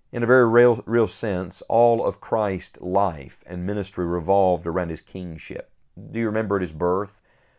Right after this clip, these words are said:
Wise men came from the east. What did they want to know? "Where is he that is born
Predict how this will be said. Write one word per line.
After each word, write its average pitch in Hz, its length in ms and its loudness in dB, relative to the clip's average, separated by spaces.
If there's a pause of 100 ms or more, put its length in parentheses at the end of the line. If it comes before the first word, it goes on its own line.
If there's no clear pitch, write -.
(120)
Wise 104 440 4
men 92 220 -4
came 98 260 -6
from 92 140 -6
the 92 120 -6
east. 85 300 -6
What 113 60 0
did 104 100 -2
they 101 80 2
want 95 160 -2
to 92 60 -4
know? 82 260 -4 (360)
"Where 120 300 6
is 156 240 -2
he 117 200 -2
that 101 180 0
is 90 100 -4
born 90 680 -4